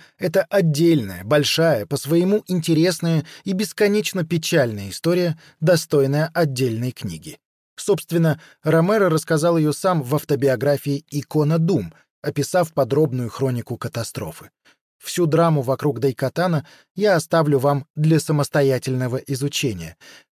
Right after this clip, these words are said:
так как она хоть и важна для истории шутеров от первого лица, но все же выходит за рамки тематики этой книги.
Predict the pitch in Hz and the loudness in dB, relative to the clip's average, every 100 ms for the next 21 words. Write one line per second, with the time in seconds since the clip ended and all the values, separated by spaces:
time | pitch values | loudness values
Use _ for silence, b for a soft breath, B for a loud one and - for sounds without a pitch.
0 | - 165 160 160 - - 160 160 160 156 | -2 -2 0 -2 -4 0 2 2 2 -4
1 | - 165 151 131 180 202 131 127 - 143 | -2 0 2 2 2 2 2 -2 -2 -2
2 | 110 110 - 143 127 104 - 143 - 139 | 0 -2 -4 -4 -4 -6 -6 -8 -2 -2
3 | 110 113 127 - 196 160 B B - 226 | -2 -4 -4 -2 -2 -4 B B -6 -6
4 | - 240 214 170 160 170 160 160 - 156 | -2 0 2 2 2 2 2 0 -4 -4
5 | 151 147 131 127 - 160 156 117 101 - | 2 2 2 -2 -4 -4 -2 -4 -6 -10
6 | 127 135 - 110 - 113 127 87 80 76 | -10 -10 -10 -8 -8 -8 -6 -8 -10 -14